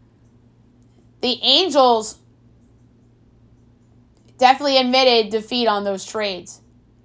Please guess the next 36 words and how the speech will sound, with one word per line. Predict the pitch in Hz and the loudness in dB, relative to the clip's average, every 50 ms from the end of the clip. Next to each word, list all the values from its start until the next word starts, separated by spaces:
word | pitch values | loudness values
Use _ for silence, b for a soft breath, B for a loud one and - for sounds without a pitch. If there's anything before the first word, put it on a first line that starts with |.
| _ _ _ _ - | _ _ _ _ 4
That | - 247 269 277 | 6 6 6 6
was | 269 240 254 | 4 0 -2
a | - - | -6 -6
terrible | - - 269 269 285 277 285 285 | 0 6 6 6 6 4 -2 -2
trade | - 277 254 247 240 | 0 0 0 0 0
for | - 240 | -4 -8
Giolito. | 202 226 240 226 220 220 214 208 208 208 202 202 202 196 - _ _ _ _ _ _ _ _ _ _ - | -6 0 2 2 2 2 2 0 2 2 2 0 -2 -6 -12 _ _ _ _ _ _ _ _ _ _ -2
I | 220 220 | -2 0
said | 220 - - 254 | 0 4 6 6
it | 254 262 262 | 8 8 6
at | 262 247 | 4 2
the | 254 | -2
time | 240 277 247 254 | -2 0 0 0
they | 254 240 233 | 0 -2 0
did | 214 226 220 214 | 2 2 2 2
it. | 214 214 202 - - _ _ _ _ _ _ _ _ _ _ _ _ _ _ _ _ _ _ _ - | 2 0 -4 -6 -12 _ _ _ _ _ _ _ _ _ _ _ _ _ _ _ _ _ _ _ -2
And | 220 226 226 220 220 214 208 208 202 196 - - - _ _ _ | 0 2 2 2 2 0 -2 -4 -8 -10 -14 -16 -20 _ _ _
they're | - 240 240 | 0 2 2
admitting | 233 226 247 247 254 247 240 | 2 2 0 0 0 0 -2
defeat | 262 247 - 269 262 254 - | -6 -6 -4 -4 -4 -4 0
now. | 254 294 285 240 185 - - - _ _ _ _ _ _ _ _ _ _ _ _ _ _ _ _ _ _ _ _ _ _ _ _ _ | 2 2 2 2 2 -2 -8 -16 _ _ _ _ _ _ _ _ _ _ _ _ _ _ _ _ _ _ _ _ _ _ _ _ _
And | - 247 240 247 240 240 233 - - _ _ _ _ _ _ _ - | -2 2 4 6 6 4 4 0 -10 _ _ _ _ _ _ _ -4
that's | - 254 269 269 311 | 2 4 4 6 6
a | 285 254 | 4 4
really | 233 240 285 285 311 285 | 4 2 4 4 4 4
bad | 233 277 262 262 254 | 6 6 6 8 6
look | 240 262 262 262 | 6 4 2 2
for | - 262 240 | 2 0 0
an | 233 | 2
Angels | 226 240 254 240 233 233 - | 2 0 0 0 -2 -4 -4
team | - 240 220 214 208 208 - b b b b b b b b | -2 -2 0 -2 -2 -4 -10 b b b b b b b b
that | - 240 240 240 233 | 4 6 6 8 6
is | 233 233 | 4 2
under | - 233 247 247 226 240 233 233 220 214 | 0 0 0 2 2 2 2 2 0 -2
the | 233 262 285 | -2 -2 0
most | 294 277 269 262 254 - - - - _ | 4 6 4 4 4 2 -6 -10 -10 _